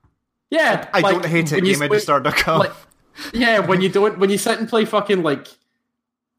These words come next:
Speaker 1: Sega, that fucking Sega Match three thing that came out and, like,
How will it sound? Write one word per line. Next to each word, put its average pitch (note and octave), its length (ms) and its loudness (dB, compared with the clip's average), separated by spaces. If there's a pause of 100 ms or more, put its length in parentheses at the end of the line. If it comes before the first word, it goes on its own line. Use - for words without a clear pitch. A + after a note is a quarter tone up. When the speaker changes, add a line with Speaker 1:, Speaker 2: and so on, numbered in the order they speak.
Speaker 1:
Sega, D#3 800 0
that D#3 240 0
fucking E3+ 320 -2
Sega C#3 380 0
Match C#3 340 0
three C3+ 200 -4
thing D#3 280 -4
that B2+ 120 -6
came C#3 220 -4
out B2+ 240 0 (200)
and, B2 200 -4
like, A2+ 360 -4